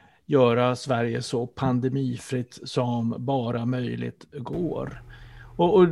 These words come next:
när, när man hör det här, eh, som du säger, Johanna, så tänker man ju på hur smittar det här viruset? Anders, du har jobbat med virus i många, många decennier, flera decennier. Hur smittar covid nitton?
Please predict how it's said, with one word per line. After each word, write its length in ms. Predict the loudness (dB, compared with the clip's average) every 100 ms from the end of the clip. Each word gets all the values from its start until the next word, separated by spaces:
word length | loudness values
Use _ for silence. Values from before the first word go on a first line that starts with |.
| 2 -6
när, 180 | 2 6
när 240 | 6 4 4
man 140 | 6
hör 180 | 8 8
det 100 | 6
här, 320 | 6 4 0 -8 -4
eh, 220 | 4 4 4
som 180 | 2
du 80 | -2
säger, 440 | 0 2 4 2 0 -10 -4
Johanna, 380 | 0 2 0 -2
så 120 | -2
tänker 280 | -2 0 -2
man 100 | -2
ju 60 |
på 220 | 0 0 0 -6 -4
hur 640 | 0 0 0 0 0 -2 -4
smittar 1080 | -8 -6 -4 -4 -4 -14 -6 -4 -4 -8 -14 -20 -12
det 80 | -8
här 260 | -4 -4 -4
viruset? 920 | -6 -8 -10 -10 -10 -10 -12 -16 -20 -20 -20 -20 -20 -20 -20 -10
Anders, 640 | 0 4 4 2 0 -10 -16 -20 -20 -20 -20 -20 -20 -12
du 100 | 0
har 80 | 8
jobbat 260 | 8 8 6
med 140 | 6
virus 540 | 6 6 6 4 -4
i 280 | 2 4 4
många, 320 | 4 2 0
många 360 | -2 -2 -2 -4
decennier, 680 | -4 -4 -4 -4 -4 -6 -8 -8
flera 220 | -4 -4
decennier. 520 | -4 -4 -4 -4 -6 -10 -14 -18 -8
Hur 100 | -6
smittar 420 | 0 0 4 4
covid 340 | 4 4 2 2
nitton? 380 | -2 -4 -8